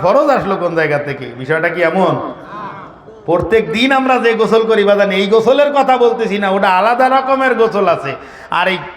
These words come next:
গোসলের ফরজ জানি না, অজুর ফরজ জানি না আল্লাহ, তাহলে নামাজ কালাম ইবাদত বন্দেগীর অবস্থা তো আরো ভয়ানক খারাপ। কি বলেন, কথা ঠিক না?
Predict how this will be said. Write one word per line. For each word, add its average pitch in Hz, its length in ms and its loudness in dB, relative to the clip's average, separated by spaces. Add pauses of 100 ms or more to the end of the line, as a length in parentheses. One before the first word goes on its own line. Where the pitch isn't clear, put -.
গোসলের 208 460 2
ফরজ 294 320 2
জানি 247 280 0
না, 214 160 2
অজুর 196 340 0
ফরজ 214 280 2
জানি 175 240 0
না 151 100 -2
আল্লাহ, 143 460 0 (280)
তাহলে 190 240 2
নামাজ 214 420 0 (200)
কালাম 240 480 0 (100)
ইবাদত 226 500 2
বন্দেগীর 208 440 0
অবস্থা 220 400 2
তো 220 100 -2
আরো 196 280 4
ভয়ানক 208 460 0
খারাপ। 151 360 -2
কি 151 60 -8
বলেন, 147 280 -6
কথা 147 220 -2
ঠিক 180 200 -2
না? 208 460 -2